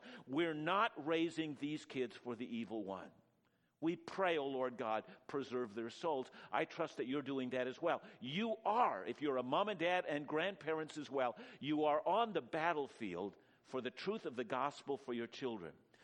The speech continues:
Same is true if you're working in the youth department here. You're a Sunday school teacher. Even in the workplace that you're at, no matter where God has called you, he has called you onto the battlefield.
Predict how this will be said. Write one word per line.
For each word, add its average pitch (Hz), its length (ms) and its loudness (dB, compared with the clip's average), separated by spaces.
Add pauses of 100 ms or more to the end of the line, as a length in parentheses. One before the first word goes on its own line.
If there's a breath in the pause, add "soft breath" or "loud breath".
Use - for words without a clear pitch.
(140 loud breath)
Same 147 300 0
is 165 100 -4
true 139 260 0
if 117 120 -4
you're 139 140 0
working 170 420 0
in 175 140 -4
the 170 80 0
youth 180 260 -4
department 98 560 -2
here. 104 180 -2 (200 loud breath)
You're 139 180 2
a 165 60 0
Sunday 175 400 0
school 110 320 -4
teacher. 117 400 -6 (840 loud breath)
Even 185 260 2
in 226 80 2
the 214 80 6
workplace 160 680 0
that 131 140 0
you're 127 240 2
at, 131 220 2 (160 loud breath)
no 147 160 0
matter 147 260 2
where 165 400 4
God 196 280 4
has 170 220 0
called 135 360 0
you, 120 160 -2 (200 loud breath)
he 127 100 -2
has 127 120 0
called 160 380 0
you 156 160 -2
onto 127 280 -2
the 127 80 -2
battlefield. 101 680 -4